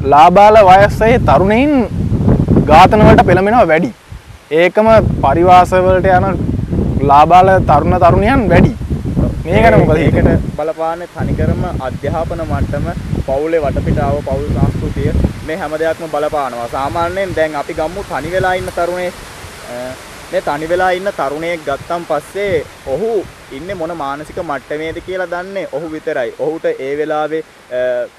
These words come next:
Speaker 2: සමාජයෙන් ලැබෙන ප්‍රෙෂර් එක, ඊට පස්සේ ඔහුගේ අධ්‍යාපන මට්ටම, ඊට පස්සේ ඔහුට ඉගෙන ගන්න ලැබෙනවද? මේ කරු-, හැම කරු-, ඉගෙන ගන්න ඉඩ පහසුකම් ලැබෙනවද? මේ හැම කරුණු කාරණාවත් එක්කම ඔහු යම් ප්‍රෙෂර් එකකට මතු, ප්‍රෙෂර් එකකටපත් වෙනවා.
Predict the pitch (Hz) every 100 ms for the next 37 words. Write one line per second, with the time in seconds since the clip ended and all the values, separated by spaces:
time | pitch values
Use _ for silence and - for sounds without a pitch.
0 | _ 139 139 147 139 143 139 135 143 -
1 | 139 175 156 151 151 151 135 131 147 -
2 | 135 139 135 123 117 151 165 165 160 156
3 | - 156 160 - _ - 139 143 151 147
4 | 143 143 123 123 135 143 147 143 143 135
5 | 95 120 120 160 175 170 165 160 139 147
6 | 139 131 123 123 127 143 - 120 120 -
7 | - 113 139 143 151 175 - 127 147 -
8 | - 143 151 160 165 139 139 143 113 104
9 | _ _ 143 160 143 147 - 117 127 139
10 | 127 120 127 135 143 139 135 135 160 160
11 | 139 165 151 151 131 135 175 170 151 131
12 | 120 110 _ _ - 123 147 143 156 156
13 | 147 - 120 107